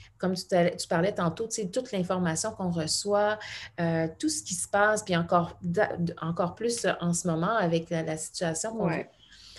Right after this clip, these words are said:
Speaker 1: Alors, c'est essentiel, essentiel de prendre soin, de devenir responsable et
Speaker 2: Exactement,
Speaker 1: autonome.
Speaker 2: de prendre sa responsabilité. Je suis très, je suis tellement ça, oui.
Speaker 1: Oui, d'avoir une certaine autonomie par rapport à ça aussi, de dire,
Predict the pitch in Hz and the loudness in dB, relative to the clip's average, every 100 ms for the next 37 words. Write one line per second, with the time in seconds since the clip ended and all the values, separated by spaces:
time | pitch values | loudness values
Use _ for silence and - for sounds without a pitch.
0 | - - 180 175 180 - 185 180 - 302 | -8 2 6 6 4 2 2 2 0 -2
1 | - 208 165 - - 185 185 175 160 165 | 0 0 0 -2 -2 0 0 -2 -4 -10
2 | - - 233 247 240 - 175 156 - 185 | -20 -6 2 4 4 2 0 -2 -2 -2
3 | 180 180 175 170 165 165 165 - 202 214 | -2 -2 -2 -2 -2 -2 -2 -2 -4 -4
4 | - - 175 185 190 226 302 - 226 302 | -8 2 4 4 2 2 0 0 0 0
5 | - 208 175 - 190 190 185 170 160 - | 0 -2 -2 -2 -2 0 0 0 -2 -10
6 | _ _ _ - - 202 220 294 311 294 | _ _ _ -6 0 2 8 8 8 6
7 | 214 254 233 226 - - - 180 240 208 | 6 8 8 6 8 8 8 6 6 4
8 | 214 - 226 220 196 196 - 214 214 - | 4 0 2 2 2 0 2 2 2 -6
9 | - - 240 233 226 220 - - _ - | -12 -6 -2 0 0 -4 -12 -18 _ -2
10 | 214 202 190 - 208 - 220 214 _ _ | 0 0 -2 -2 -4 -4 -6 -6 _ _
11 | _ _ - 214 311 190 180 247 262 202 | _ _ 0 6 6 8 8 6 6 2
12 | 180 190 302 311 208 262 233 196 247 254 | 0 0 2 2 2 0 0 0 -2 -2
13 | 175 175 170 185 180 170 233 226 269 269 | 0 0 0 0 0 0 0 2 4 6
14 | 359 | 6